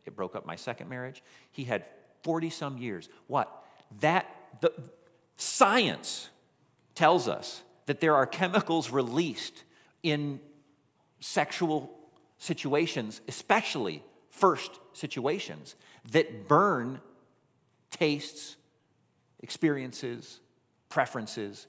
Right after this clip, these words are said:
into your mind. When we try things out, when we're doing all of that, we're messing with the way God designed our bodies to function. And I'm not telling you that any person who has a negative sexual experience is doomed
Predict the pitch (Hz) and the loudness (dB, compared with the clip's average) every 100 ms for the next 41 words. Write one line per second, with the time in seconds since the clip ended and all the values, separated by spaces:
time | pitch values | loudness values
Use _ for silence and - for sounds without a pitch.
0 | _ - 104 - 95 95 92 - _ _ | _ -14 -12 -10 -12 -12 -14 -18 _ _
1 | _ _ _ _ _ _ _ _ _ _ | _ _ _ _ _ _ _ _ _ _
2 | _ - 139 139 131 214 240 226 - - | _ -8 -4 -2 -2 0 -2 -4 -8 -4
3 | 143 160 185 - 175 180 185 - 123 160 | 2 2 2 -2 -4 -4 -8 -2 4 4
4 | 185 123 127 147 160 180 180 175 175 190 | 4 -2 -2 -2 -2 -2 -2 -2 -4 -6
5 | - - 170 208 175 165 - - 170 143 | -8 -4 6 6 8 6 6 4 0 0
6 | 139 127 139 120 110 117 120 120 117 127 | -2 -2 -2 0 0 0 0 -2 -2 -6
7 | 107 120 135 156 - 107 101 123 135 107 | -2 -2 -2 -4 -2 -2 0 2 2 2
8 | 85 - - _ - 113 135 123 - - | -2 -12 -20 _ -14 -6 -6 -6 -12 -16
9 | _ _ _ _ _ _ - - - 175 | _ _ _ _ _ _ -20 -10 4 6
10 | 214 220 185 - - 180 175 180 160 151 | 8 6 6 2 2 6 6 6 0 2
11 | 156 139 123 156 175 - 170 - 160 156 | 4 4 4 2 0 2 0 0 -6 -8
12 | - - 120 135 135 - 117 131 147 139 | -14 -10 -2 2 2 2 0 0 2 0
13 | 117 - - 151 139 131 - 143 139 135 | -2 -6 -2 -2 -2 -6 -4 -6 -6 -8
14 | 104 104 147 147 | -8 -2 -2 -2